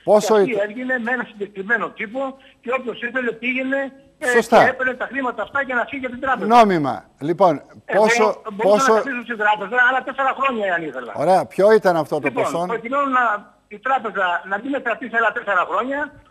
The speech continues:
Speaker 2: μου έδωσε κάποια χρήματα. Τα οποία ποια ήταν αυτά; Αυτά βγαίνανε, ήταν το διπλάσιο της νόμιμης αποζημίωσης, και αυτό και εγώ ήμουν τριάντα πέντε χρόνια στην τράπεζα, έτσι.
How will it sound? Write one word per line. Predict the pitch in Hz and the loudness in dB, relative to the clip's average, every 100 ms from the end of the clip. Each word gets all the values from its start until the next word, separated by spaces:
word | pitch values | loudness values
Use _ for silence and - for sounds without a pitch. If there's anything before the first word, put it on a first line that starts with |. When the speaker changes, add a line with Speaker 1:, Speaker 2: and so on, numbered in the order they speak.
| _ | _
Speaker 2:
μου | 302 | -2
έδωσε | 254 269 254 | -2 -2 -4
κάποια | 254 262 226 | -6 -4 -4
χρήματα. | 254 190 131 123 - | -4 -4 -6 -10 -6
Τα | |
οποία | 202 - 277 | -6 -4 -4
ποια | - 285 | -4 -4
ήταν | 247 - | -4 -4
αυτά; | 175 - 247 285 - _ _ _ - | -6 0 0 0 -6 _ _ _ -20
Αυτά | - 262 | -8 -8
βγαίνανε, | 240 262 226 220 | -4 -4 -2 -2
ήταν | 240 233 | -2 -4
το | 208 | -6
διπλάσιο | 208 208 240 233 - 196 | -10 -4 0 0 -2 -10
της | 180 175 | -10 -6
νόμιμης | 226 214 196 | -4 -4 -6
αποζημίωσης, | 175 147 143 156 160 247 233 | -8 -8 -8 -8 -6 -8 -12
και | - 233 | -14 -14
αυτό | 208 | -12
και | 196 | -10
εγώ | 185 208 | -6 -6
ήμουν | 196 180 | -6 -8
τριάντα | 180 170 | -8 -8
πέντε | 202 175 | -8 -8
χρόνια | 202 190 139 | -8 -8 -12
στην | 147 | -8
τράπεζα, | 156 170 214 262 _ _ _ | -8 -8 -12 -14 _ _ _
έτσι. | 175 190 208 127 | -12 -8 -10 -10